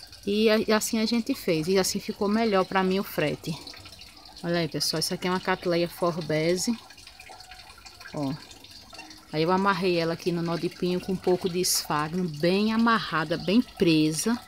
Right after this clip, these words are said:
que é pra que a planta se sinta segura e solte brotação rapidinho, ó.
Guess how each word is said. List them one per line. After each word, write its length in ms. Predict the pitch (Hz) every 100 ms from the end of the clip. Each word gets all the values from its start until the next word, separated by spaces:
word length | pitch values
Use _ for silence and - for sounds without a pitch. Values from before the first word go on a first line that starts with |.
| - - - - -
que 100 | 165
é 40 |
pra 220 | 165 185 180
que 120 | 202
a 80 | 190
planta 300 | 190 180 -
se 180 | -
sinta 360 | 180 - 190 196
segura 840 | - 262 269 165 165 175 180 233 - - - - - -
e 80 | 185
solte 480 | - 208 190 196
brotação 600 | 185 190 196 202 - 185 175
rapidinho, 840 | 196 226 226 170 156 170 202 226 - -
ó. 240 | - 156